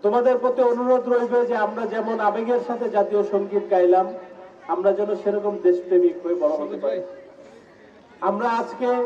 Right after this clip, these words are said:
দেশের বিভিন্ন পর্যায়ে এখানে যারা উপস্থিত আছে, দেশ পরিচালনার দায়িত্বে নিয়োজিত আছি। সামনে দিন আসবে যখন তোমরা দেশ পরিচালনার দায়িত্বে নিয়োজিত হবে।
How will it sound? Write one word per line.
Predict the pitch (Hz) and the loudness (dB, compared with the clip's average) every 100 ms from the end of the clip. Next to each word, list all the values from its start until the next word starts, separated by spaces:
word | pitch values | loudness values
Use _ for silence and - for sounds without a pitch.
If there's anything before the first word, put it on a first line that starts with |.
| - - - - - - | -6 -10 -18 -20 -20 -4
দেশের | 196 208 240 208 | -2 0 -2 -4
বিভিন্ন | 208 233 247 247 226 | -4 -4 -2 -2 -2
পর্যায়ে | 220 196 220 208 | -2 -2 -2 -2
এখানে | 208 214 208 | -2 -4 -4
যারা | 220 214 | 0 0
উপস্থিত | 196 208 196 202 196 | 2 0 -4 0 0
আছে, | 185 202 | 2 0
দেশ | 175 185 180 | 4 2 4
পরিচালনার | 180 180 180 180 175 175 | 4 4 6 4 4 4
দায়িত্বে | 165 160 175 | 0 -2 -2
নিয়োজিত | 170 165 156 - 170 | -2 -4 -6 -6 -2
আছি। | - - - - - - - - - | -2 -4 -14 -18 -20 -20 -20 -20 -4
সামনে | 196 220 254 | -2 0 0
দিন | 254 247 | 0 2
আসবে | 247 214 254 | 0 2 -2
যখন | 247 226 240 233 | 0 -2 -4 -4
তোমরা | 226 240 - | -6 -6 -2
দেশ | 202 175 | -2 -2
পরিচালনার | 202 185 190 185 185 170 | -2 0 2 2 2 0
দায়িত্বে | 165 - | -2 -2
নিয়োজিত | 320 151 143 143 180 | -4 -4 -8 -8 -8
হবে। | - | -8